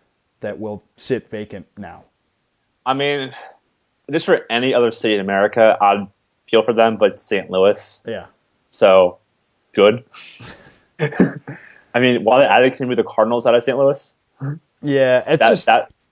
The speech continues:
Speaker 2: I mean, <laughs> I, I'm, I'm not, I'm sorry, I'm not gonna, I'm not gonna, as, as I'm wearing, I'm wearing a Chicago shirt right now, I'm not gonna,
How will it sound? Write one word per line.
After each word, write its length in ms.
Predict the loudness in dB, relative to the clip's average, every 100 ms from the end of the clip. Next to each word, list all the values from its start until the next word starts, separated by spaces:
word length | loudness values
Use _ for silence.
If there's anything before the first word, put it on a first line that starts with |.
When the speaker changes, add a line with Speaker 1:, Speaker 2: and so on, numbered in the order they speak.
| _ _ -20 _ _ _ _ _
Speaker 2:
I 120 | 0
mean, 160 | 0 -2
<laughs> 60 | -6
I, 320 | -6 -4 -4 -6 _ _
I'm, 160 | -2 -2 0
I'm 140 | -2
not, 160 | -2 -4
I'm 100 | -8
sorry, 200 | -4 -4
I'm 100 | -2
not 140 | -4
gonna, 180 | -4 -6
I'm 80 | -4
not 140 | -6 -4
gonna, 100 | -8
as, 160 | -8 -6 0
as 180 | 0 2
I'm 160 | 2 2
wearing, 200 | 0 0 -2
I'm 80 |
wearing 140 | -2 -2
a 20 |
Chicago 420 | -6 -2 0 0
shirt 200 | -2 -4
right 140 | -4 -4
now, 180 | -4 -4
I'm 100 | -4
not 140 | -6
gonna, 240 | -6 -8